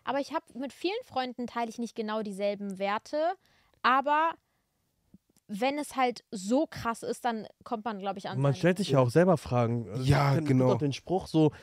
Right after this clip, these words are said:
Speaker 2: Verarschst du deinen Partner, verarschst du auch deine
Speaker 1: Ja.
Speaker 2: Freunde.
Speaker 3: Genau,
Speaker 1: Ja.
Speaker 3: korrekt. Und das
Speaker 2: So,
Speaker 3: ist
Speaker 2: und dann
Speaker 3: genau
Speaker 2: kommen halt auch in deinem Kopf vielleicht große Fragezeichen, so wenn die das schon mit ihrem Partner macht, den sie wahrscheinlich liebt, so was macht die da mit mir?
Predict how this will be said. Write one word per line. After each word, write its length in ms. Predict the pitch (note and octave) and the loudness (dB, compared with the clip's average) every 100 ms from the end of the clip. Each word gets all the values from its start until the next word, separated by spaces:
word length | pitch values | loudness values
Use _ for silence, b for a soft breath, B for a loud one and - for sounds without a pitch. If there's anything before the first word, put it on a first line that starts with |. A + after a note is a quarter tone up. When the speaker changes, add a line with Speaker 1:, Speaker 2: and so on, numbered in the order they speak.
| B | B
Speaker 2:
Verarschst 380 | - C#3 D#3 - | 0 2 2 4
du 60 | |
deinen 140 | D3 C3 | 4 4
Partner, 400 | D3 D#3 D#3+ D#3+ | 4 4 4 0
verarschst 380 | - D#3 D#3+ D3 | 0 -4 -4 -4
du 40 | |
auch 80 | C#3 | -4
deine 200 | C3+ C3+ | -4 -4
Speaker 1:
Ja. 100 | A#3 | -2
Speaker 2:
Freunde. 220 | E3+ F#3 | 0 2
Speaker 3:
Genau, 180 | C3+ C#3 | 6 4
Speaker 1:
Ja. 20 | B2 | 4
Speaker 3:
korrekt. 300 | B2+ C#3+ - | 0 0 2
Und 60 | C3+ | 4
das 80 | C#3 | 4
Speaker 2:
So, 100 | B2+ | 4
Speaker 3:
ist 60 | |
Speaker 2:
und 100 | B2+ | 2
dann 160 | C3+ C3+ | 0 0
Speaker 3:
genau 120 | C3 | 2
Speaker 2:
kommen 140 | F3+ | 4
halt 160 | F3 D3+ | 6 4
auch 160 | D3 C#3+ | 2 0
in 140 | C3+ | 2
deinem 220 | D3+ F3+ | 4 2
Kopf 180 | D#3 C3 | -2 -4
vielleicht 260 | B2+ B2 - | -4 -4 -4
große 300 | C3+ C3 C3 | -6 -6 -6
Fragezeichen, 600 | C#3+ C3 B2+ B2+ A#2+ B2 | -4 -2 -2 -6 -6 -4
so 140 | A#2+ | -2
wenn 140 | A#2+ | 0
die 60 | B2+ | 0
das 120 | C#3+ - | -2 -2
schon 100 | D3 | -4
mit 100 | A2+ | -2
ihrem 120 | C3 | -2
Partner 320 | D#3 F#3 D#3 | 0 0 2
macht, 240 | C3 A#2+ | 0 0
den 140 | C3 C3 | -2 -2
sie 220 | B2 A#2+ B B B B | -4 -6 B B B B
wahrscheinlich 520 | A#2+ A#2+ E3 D#3 C3+ - | -4 0 2 4 2 0
liebt, 500 | F#3 G3 - - - _ _ _ _ | 2 2 0 -12 -20 _ _ _ _
so 200 | - B2 | -6 -4
was 140 | B2 A#2+ | -2 -4
macht 160 | D#3 C#3+ | -8 -6
die 60 | |
da 60 | A#2 | -6
mit 180 | A2 C3+ | -6 -6
mir? 220 | D3 | -6